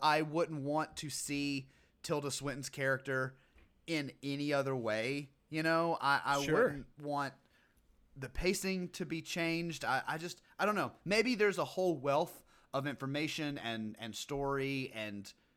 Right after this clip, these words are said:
Speaker 1: benefit that I would get from reading that comic, but when I saw that movie, I was like, "Great,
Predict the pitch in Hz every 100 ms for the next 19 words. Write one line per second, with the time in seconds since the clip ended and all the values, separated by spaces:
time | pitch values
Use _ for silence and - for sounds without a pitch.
0 | _ 113 147 151 147 143 139 131 120 117
1 | 127 - 123 120 123 120 110 - 117 127
2 | 123 113 123 151 - 143 131 123 127 120
3 | 110 113 104 104 120 135 113 -